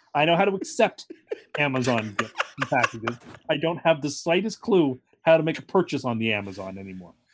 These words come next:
I tried it a couple of times, then I heard horror stories, and I completely, cl-, I even had an Amazon account, and I heard horror stories from people about how bad experience they had. I canceled all my accounts. I never did another thing with Amazon. I refused.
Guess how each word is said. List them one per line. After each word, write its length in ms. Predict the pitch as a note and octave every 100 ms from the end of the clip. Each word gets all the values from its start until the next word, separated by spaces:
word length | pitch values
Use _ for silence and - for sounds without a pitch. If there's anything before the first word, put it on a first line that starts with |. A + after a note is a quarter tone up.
| _ -
I 100 | D#3+
tried 400 | - E3+ F#3 A3+
it 60 | G#3+
a 40 |
couple 280 | - G3+ G#3
of 100 | F#3+
times, 320 | F#3 G3 G#3
then 120 | D#3+
I 60 | D#3
heard 140 | D#3
horror 460 | D#3 - D3+ F3 G#3+
stories, 560 | G3 F#3+ F#3+ B3+ E4+ - _ _
and 60 | D#3
I 60 | D3+
completely, 600 | D3 - E3+ G3+ G#3 F3+ F3
cl-, 120 | D#3+ F3+
I 180 | D#3 - -
even 180 | F3+
had 180 | D#3 E3+
an 60 | F#3+
Amazon 380 | E3+ E3+ D#3 D#3
account, 380 | C3+ D3+ C3+ - _ _ -
and 80 | C#3
I 100 | D3
heard 180 | F3
horror 400 | D#3 - F#3 G#3+
stories 320 | F#3+ D#3+ C3+ A#2
from 80 | A#2+
people 260 | B2 A2 A2
about 160 | A#2 - _ -
how 200 | F3 F3
bad 300 | A#2+ D#3 E3+
experience 460 | D#3+ - D3+ F3+
they 60 | F#3+
had. 100 | F#3 _ -
I 80 |
canceled 440 | C3 - C#3+ - A#2+
all 200 | E3+ A#3+
my 140 | A#3
accounts. 480 | G#3 F#3+ F3 F3 E3+ - _ -
I 60 |
never 240 | C#3 D3 C3+
did 160 | B2+
another 400 | B2 C#3 F3 G3
thing 260 | F#3 F3+ D3+
with 120 | B2+
Amazon. 340 | A2+ G#2 G2+
I 60 | G#2
refused. 580 | A2 A2 D3+ A2 -